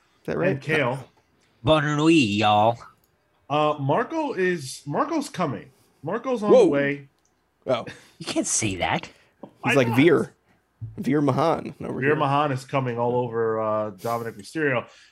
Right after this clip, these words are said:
Speaker 2: Uh, Marco will be coming all over this podcast later.
Speaker 1: Oh.
Speaker 2: Uh, but we're gonna start things off without him. Say hello as you join in live on Twitch, if you are choosing to watch that way. Uh, if you're not, you can join us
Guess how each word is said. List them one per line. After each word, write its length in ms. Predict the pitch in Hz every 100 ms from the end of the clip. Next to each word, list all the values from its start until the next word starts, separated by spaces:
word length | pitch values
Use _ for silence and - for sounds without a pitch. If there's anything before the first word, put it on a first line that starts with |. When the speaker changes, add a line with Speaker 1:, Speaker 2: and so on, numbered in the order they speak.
| -
Speaker 2:
Uh, 360 | 151 151 151 151
Marco 380 | 135 165 208 208
will 60 | 175
be 80 | 165
coming 280 | 175 175 156
all 140 | 156
over 100 | 151
this 140 | 143
podcast 640 | 135 165 156 156 147 135 135
later. 520 | 143 151 135 127 - _ _ _ -
Speaker 1:
Oh. 100 | 139
Speaker 2:
Uh, 260 | 120 135 131
but 100 | 135
we're 160 | 160 170
gonna 160 | 175
start 360 | 143 180 160 135
things 280 | 147 147 135
off 260 | 143 147 139
without 400 | 120 - 131 143
him. 240 | 135 127
Say 280 | 127 - 160
hello 500 | 160 143 135 151 151
as 260 | 143 135 127
you 60 |
join 400 | 120 - 131 135 127
in 320 | 127 123 117
live 440 | 127 131 135 135 135
on 280 | 123 117
Twitch, 580 | 110 - 180 190 - - _ _ -
if 160 | 185
you 100 | 202 165
are 60 | 143
choosing 320 | 170 143 135
to 100 | 135
watch 300 | 120 123 117
that 220 | 120 113
way. 300 | 107 120 135 - _ _ _ -
Uh, 280 | 127 127 127
if 220 | 160 -
you're 80 | 131
not, 520 | 139 226 185 151 - _ _ _
you 160 | 143 151
can 400 | - 190 196 175
join 300 | 151 151 139
us 440 | 131 131 - -